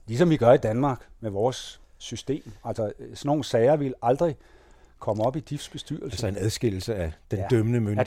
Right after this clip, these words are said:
Speaker 2: myndighed.
Speaker 1: dømmende og den, den, øh, lovgivende, kan man
Speaker 2: Ja,
Speaker 1: sige,
Speaker 2: ja.
Speaker 1: og, og udøvende myndighed.
Speaker 2: Mm.
Speaker 1: Men det er ikke det samme, som jeg synes,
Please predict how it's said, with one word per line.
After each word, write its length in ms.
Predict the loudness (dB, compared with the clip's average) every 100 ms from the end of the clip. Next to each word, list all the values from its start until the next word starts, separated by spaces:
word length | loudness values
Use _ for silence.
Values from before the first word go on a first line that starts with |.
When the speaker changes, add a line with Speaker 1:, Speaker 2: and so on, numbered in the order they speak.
| 0
Speaker 2:
myndighed. 140 | 2
Speaker 1:
dømmende 440 | 2 0 0 -2 -4 -2
og 220 | -2 -2 -6 -20 -20 -20 -20 -14
den, 200 | -14 -14 _ -10
den, 220 | -8 -4
øh, 540 | -4 -4 -4 -6 -12 -8 2
lovgivende, 560 | 2 2 -2 -2 -6
kan 140 | -6 -6
man 140 | -6 -6
Speaker 2:
Ja, 100 | -6
Speaker 1:
sige, 220 | -6 -8
Speaker 2:
ja. 60 | -8
Speaker 1:
og, 480 | -4 -2 -2 -4 -4
og 140 | -2
udøvende 440 | 0 2 0 -2
myndighed. 480 | -4 -6 -8 -6 -6
Speaker 2:
Mm. 120 | -6 -10 -18 -20 -20 -20
Speaker 1:
Men 340 | -10 -4 -2 6
det 80 | 8
er 40 |
ikke 140 | 8
det 80 | 4
samme, 280 | 2 2 0
som 160 | -2 -2
jeg 140 | -4
synes, 500 | -4 -8 -8 -12 -16